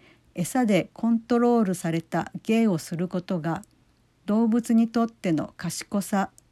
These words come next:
ではありません。アシカショーではたびたび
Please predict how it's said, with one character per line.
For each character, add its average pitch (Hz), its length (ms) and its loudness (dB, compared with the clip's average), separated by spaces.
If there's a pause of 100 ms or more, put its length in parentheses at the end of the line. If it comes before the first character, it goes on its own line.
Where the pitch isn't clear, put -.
で 220 160 2
は 170 140 2
あ 165 60 -2
り 170 120 0
ま 170 120 2
せ 175 220 -2
ん。 165 160 -4 (2000)
ア 180 80 -4
シ - 160 -8
カ 269 140 -2
シ 226 160 -2
ョ 202 80 4
ー 180 40 2
で 165 140 -2
は 160 220 -2 (120)
た 185 140 -6
び 226 140 0
た 220 160 2
び 220 180 0